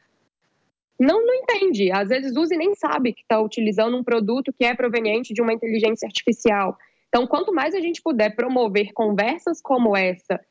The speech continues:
e ensinar que, cara, não é assim, a máquina não vai sair tomando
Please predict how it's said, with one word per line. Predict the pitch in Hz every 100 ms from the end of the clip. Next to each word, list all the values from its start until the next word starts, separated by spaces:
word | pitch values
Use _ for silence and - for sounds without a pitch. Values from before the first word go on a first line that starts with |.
| _
e | 220
ensinar | 240 320 - 320 247 220 214 -
que, | 208 - _ _ _ -
cara, | 226 214
não | 208 226
é | 294
assim, | 302 - 254 202 185
a | 190
máquina | 202 269 277 269
não | 262
vai | 240 240 294
sair | 294 247 233 254
tomando | - 240 233 233